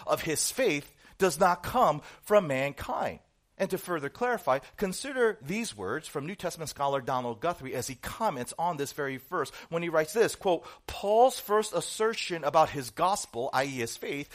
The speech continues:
is a negative one. It is not of human origin. It has not been forged out of the human intellect. It is not a philosophical system or religious faith created by some religious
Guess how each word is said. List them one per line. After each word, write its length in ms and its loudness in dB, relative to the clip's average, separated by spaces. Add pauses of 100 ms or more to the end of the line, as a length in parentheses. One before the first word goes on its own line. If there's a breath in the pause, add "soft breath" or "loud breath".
(160 loud breath)
is 160 6
a 80 2
negative 480 2
one. 300 -6 (280 loud breath)
It 140 4
is 160 2
not 320 4
of 120 0
human 440 -6
origin. 480 -2 (160 loud breath)
It 80 2
has 140 6
not 160 4
been 160 0
forged 600 2
out 140 6
of 80 0
the 60 -6
human 420 -6
intellect. 640 2
It 100 2
is 140 4
not 160 6
a 60 2
philosophical 680 -2
system 420 -4
or 220 -2
religious 380 -4
faith 280 0 (200 loud breath)
created 440 -6
by 220 6
some 400 0
religious 580 -4